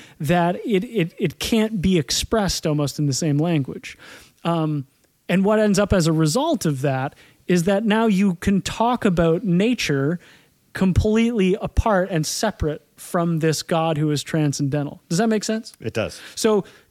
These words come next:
Speaker 1: this is, now, there's a lot of criticisms about this argument. It was one of the main arguments u-, used by a guy named John Milbank and, and the movement called Radical Orthodoxy.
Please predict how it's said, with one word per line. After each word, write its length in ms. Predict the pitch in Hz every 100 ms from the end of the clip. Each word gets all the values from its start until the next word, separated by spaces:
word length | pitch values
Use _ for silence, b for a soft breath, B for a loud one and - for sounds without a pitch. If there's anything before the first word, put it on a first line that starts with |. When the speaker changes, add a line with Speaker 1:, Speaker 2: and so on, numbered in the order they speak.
| _ -
Speaker 1:
this 340 | 262 240 277 302
is, 160 | 214
now, 240 | 220 160 151
there's 460 | 240 247 220 320 202
a 40 |
lot 240 | 165 156
of 60 | 151
criticisms 540 | - 147 - 147 135
about 240 | 135 143 165
this 160 | 139
argument. 420 | 165 135 131 147 165
It 60 |
was 160 | 175 151
one 140 | 190
of 60 | 175
the 60 | 156
main 240 | 160 165
arguments 460 | 151 151 147 135 160
u-, 60 |
used 360 | 175 165 156 135
by 180 | 151 135
a 100 | 131
guy 200 | 143 135
named 220 | 139 135
John 280 | 156 135 139
Milbank 520 | 139 135 143 139 143
and, 160 | 139 143
and 120 | 151
the 60 | 135
movement 380 | 139 139 143 -
called 180 | 131
Radical 380 | 135 135 135 139
Orthodoxy. 720 | 135 135 147 143 147 - 147